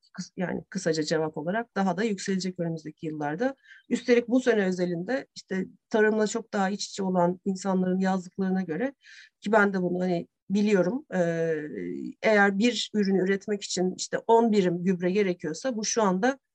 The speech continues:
maliyetler sebebiyle üç birim olarak kullanılıyor. Bunun etkisi, e, zaten düşük verim olacak. Düşük verim ne demek?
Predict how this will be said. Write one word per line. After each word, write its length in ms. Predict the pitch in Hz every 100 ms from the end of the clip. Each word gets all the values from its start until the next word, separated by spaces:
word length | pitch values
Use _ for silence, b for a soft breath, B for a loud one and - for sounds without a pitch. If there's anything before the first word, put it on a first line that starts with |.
| _
maliyetler 560 | 202 208 208 202 220 214
sebebiyle 460 | 208 190 175 240 254
üç 240 | 285 -
birim 180 | 208 175
olarak 360 | 165 151 143 _
kullanılıyor. 580 | 156 156 147 160 254 - b _ -
Bunun 200 | 240 254
etkisi, 600 | 214 - 185 - 302 302
e, 760 | 196 190 185 185 180 180 180 180
zaten 480 | 185 220 180 254 254
düşük 300 | 220 262 -
verim 220 | 202 170
olacak. 380 | 147 151 240 262
Düşük 300 | 233 - -
verim 200 | 226 214
ne 120 | 220
demek? 240 | 190 208